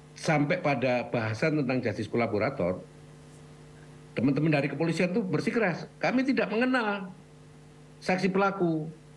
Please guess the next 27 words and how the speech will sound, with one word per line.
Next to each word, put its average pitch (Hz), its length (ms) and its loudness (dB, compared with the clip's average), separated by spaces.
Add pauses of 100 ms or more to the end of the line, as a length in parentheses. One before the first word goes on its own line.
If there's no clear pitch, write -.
(160)
Bagi 147 240 2
kami 180 240 2
saksi 233 400 0
ya 190 80 2
saksi, 170 480 -2
pelaku 214 400 2
ya 226 80 2
pelaku," 208 480 0
gitu. - 160 -8 (920)
Ya, 135 240 0
ini 170 480 0 (320)
karena 160 240 2
itu 170 160 0
memang 196 400 2
perlu 180 320 0
ada, 123 720 0 (160)
eh, 135 160 2
pemahaman 139 720 0
yang 127 240 -2
seragam 98 720 -2 (640)
di 117 160 2
antara 120 560 2
aparat 107 400 -2
penegak 101 400 0
hukum 139 320 0
dan 95 240 0
juga 95 480 -2